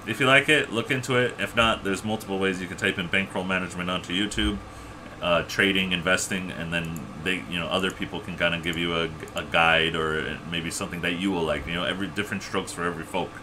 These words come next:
right? So maybe for me it's martingale, maybe for you it isn't martingale, right? Um, so that's, that's kind of the key basis what I kinda wanted to go over here today, guys.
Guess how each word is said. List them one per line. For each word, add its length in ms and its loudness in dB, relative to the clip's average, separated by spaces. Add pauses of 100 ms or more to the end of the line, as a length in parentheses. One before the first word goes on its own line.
(340)
right? 220 4 (460)
So 480 4
maybe 400 0
for 160 -4
me 200 2
it's 140 -2
martingale, 540 2
maybe 240 -2
for 160 -2
you 220 4
it 80 2
isn't 200 0
martingale, 540 -2 (440)
right? 300 6 (460)
Um, 960 6 (920)
so 640 6
that's, 680 4 (180)
that's 200 6
kind 220 2
of 140 2
the 320 6 (120)
key 140 0
basis 520 0
what 120 0
I 60 4
kinda 260 0
wanted 240 0
to 60 -6
go 180 0
over 180 0
here 160 -2
today, 280 -6
guys. 340 -4